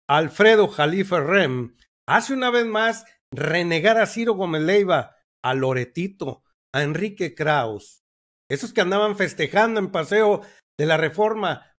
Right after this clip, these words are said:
por el inminente, el quizás, triunfo de Joe Biden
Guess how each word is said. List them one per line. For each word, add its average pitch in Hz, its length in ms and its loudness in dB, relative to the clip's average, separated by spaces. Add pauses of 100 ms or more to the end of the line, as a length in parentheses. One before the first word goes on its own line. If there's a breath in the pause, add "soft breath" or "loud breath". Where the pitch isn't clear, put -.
(100)
por 151 200 0
el 156 420 2
inminente, 156 1120 -2
el 135 260 -4
quizás, 175 680 -4 (440)
triunfo 190 380 0
de 139 160 0
Joe 170 160 -2
Biden 160 680 -2